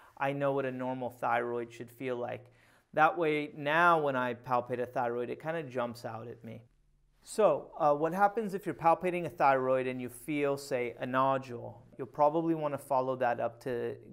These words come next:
get a s-, size of the nodule with an ultrasound, and just know that any nodule over one centimeter,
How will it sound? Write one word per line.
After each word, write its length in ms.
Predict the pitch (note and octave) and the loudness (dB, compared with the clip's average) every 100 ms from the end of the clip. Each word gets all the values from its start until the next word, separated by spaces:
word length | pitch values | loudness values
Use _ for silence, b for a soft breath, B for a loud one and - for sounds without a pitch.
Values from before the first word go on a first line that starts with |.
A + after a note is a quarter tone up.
| D3 | -6
get 180 | C3 A#2+ | -4 -4
a 60 | |
s-, 300 | A#2 - - _ - | -6 -12 -20 _ -18
size 420 | - D#3 D3+ C3+ | -2 2 2 0
of 60 | |
the 80 | B2+ | -8
nodule 420 | A#2+ A2+ A2+ A#2 | -4 -4 -4 -8
with 220 | A2 A2+ A#2 | -8 -10 -10
an 160 | A2 - - | -12 -14 -8
ultrasound, 800 | C3+ C3+ B2+ - B2 A2 A2+ - | -6 -6 -12 -14 -12 -12 -12 -12
and 140 | C3 | -12
just 300 | B2 D#3+ - | -8 -8 -8
know 180 | D#3+ D3 | -6 -6
that 240 | B2+ - - | -4 -6 -8
any 240 | E3+ G3+ G#3 | -8 -6 -6
nodule 720 | C3+ A#2 A2 A2 A2+ G#2+ - - | -6 -6 -8 -10 -12 -12 -16 -6
over 300 | C#3+ D3 D3 | -4 -2 -2
one 260 | C3+ C3 C3 | -2 -4 -6
centimeter, 680 | - C3 A#2+ A#2+ A#2 B2 | -10 -10 -8 -10 -8 -10